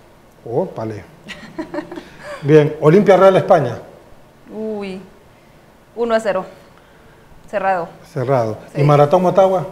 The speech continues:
Speaker 2: Ahí va a ser uno, dos a uno a favor del Motagua.
Speaker 1: A favor del Motagua.
Speaker 2: Sí.
Speaker 1: Bien.
Speaker 2: No van a ser tan am-, tan amplias las
Speaker 1: Sí.
Speaker 2: diferencias.
Speaker 1: Oye,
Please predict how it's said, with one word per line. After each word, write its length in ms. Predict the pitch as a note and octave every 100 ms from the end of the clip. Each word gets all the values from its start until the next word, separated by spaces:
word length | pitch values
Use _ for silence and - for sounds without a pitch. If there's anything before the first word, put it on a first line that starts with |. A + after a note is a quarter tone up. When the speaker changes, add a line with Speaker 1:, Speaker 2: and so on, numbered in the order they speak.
| -
Speaker 2:
Ahí 240 | F#3 G3+ A3
va 100 | A3
a 40 |
ser 280 | A3 A3+ A3+
uno, 300 | A3+ A3+ G#3+
dos 240 | G3+ A3+
a 60 | A3+
uno 260 | G#3 F3+ F3+ - F#3+
a 60 |
favor 220 | G#3 G3
del 80 | F#3
Motagua. 360 | F3+ F3+ D#3+ D3
Speaker 1:
A 140 | D3
favor 260 | A#2 B2 C3+
del 100 | C3
Motagua. 380 | A#2 A2+ G2+ D2+
Speaker 2:
Sí. 80 | - -
Speaker 1:
Bien. 360 | C3 C3+ G#2+ -
Speaker 2:
No 100 | G#3+
van 120 | A3+
a 40 |
ser 160 | A#3+ A#3
tan 160 | A3+ A3
am-, 140 | G#3+ -
tan 160 | - A3
amplias 260 | B3 A#3 G#3
las 180 | F#3+
Speaker 1:
Sí. 200 | D3+ C3+
Speaker 2:
diferencias. 680 | B2+ A3+ G#3+ A3+ A3 D3 - - D3
Speaker 1:
Oye, 360 | D#3+ F#3 -